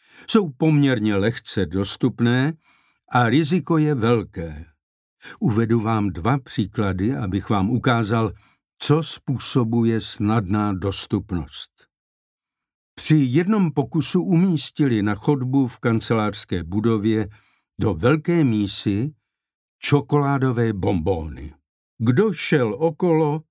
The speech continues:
mohl si kdykoliv vzít. Byli tam pořád a zadarmo. Po měsíci zvážili všechny zaměstnance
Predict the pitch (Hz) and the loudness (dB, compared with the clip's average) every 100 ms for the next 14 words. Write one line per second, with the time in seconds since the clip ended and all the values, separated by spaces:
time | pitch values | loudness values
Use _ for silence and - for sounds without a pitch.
0 | _ 107 139 143 127 - 101 92 92 107 | _ 2 4 4 2 -2 -2 -2 -2 -2
1 | 107 113 101 98 80 80 95 67 - - | 0 -2 0 -2 -2 -2 -2 -2 -14 -20
2 | _ _ _ _ _ 127 190 160 165 123 | _ _ _ _ _ 2 2 4 2 2
3 | 147 113 135 127 127 - _ _ _ _ | 0 2 0 0 -6 -20 _ _ _ _
4 | - 139 104 113 110 92 80 76 - _ | 0 2 2 0 2 -2 -4 -8 -10 _
5 | _ _ _ _ _ _ _ - 147 190 | _ _ _ _ _ _ _ 2 4 4
6 | 120 - 139 143 - 170 156 - - _ | 0 0 -2 -2 -2 -4 -4 -12 -20 _
7 | _ 80 104 107 120 92 110 101 - 85 | _ -4 2 4 2 2 0 0 -2 -6
8 | - 80 82 101 123 135 - 139 143 - | -4 -6 -2 2 2 0 -2 0 0 -2
9 | 160 | -4